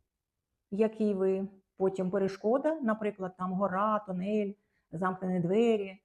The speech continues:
прірва якась, все що завгодно, ну, якщо є у уяві. Потім маю-, малюємо помічника, це може те-, може бути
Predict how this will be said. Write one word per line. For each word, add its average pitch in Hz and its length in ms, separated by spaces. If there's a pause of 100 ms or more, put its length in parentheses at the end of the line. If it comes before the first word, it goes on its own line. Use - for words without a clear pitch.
(240)
прірва 214 400
якась, 190 360
все 311 140
що 226 140
завгодно, 202 440 (140)
ну, 190 260
якщо 180 380
є 175 80
у 175 40
уяві. 165 500 (420)
Потім 214 260
маю-, 185 260
малюємо 170 420
помічника, 196 640
це 202 160
може 165 260
те-, - 200
може 170 240
бути 170 340